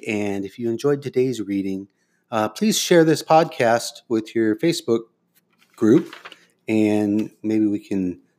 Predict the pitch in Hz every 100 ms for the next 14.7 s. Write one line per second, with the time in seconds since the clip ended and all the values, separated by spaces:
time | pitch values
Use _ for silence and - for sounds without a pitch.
0 | - - - 139 135 113 117 113 - 98
1 | 101 98 95 90 85 80 _ _ _ _
2 | - 95 - 107 101 98 95 98 95 92
3 | 90 92 104 107 98 104 107 101 - 101
4 | 95 85 82 _ _ _ _ _ _ 104
5 | 117 113 113 113 113 110 107 101 101 107
6 | 107 101 92 - - 90 85 87 87 90
7 | - - - 92 90 90 - _ _ -
8 | 101 90 85 - - - - - _ -
9 | 110 170 135 127 170 175 _ _ - 101
10 | 101 95 107 101 104 98 101 101 98 98
11 | 110 101 101 95 92 - - _ _ -
12 | 127 120 110 110 120 127 131 - 101 92
13 | - 120 113 104 - 117 151 180 95 -
14 | 98 120 - 214 - -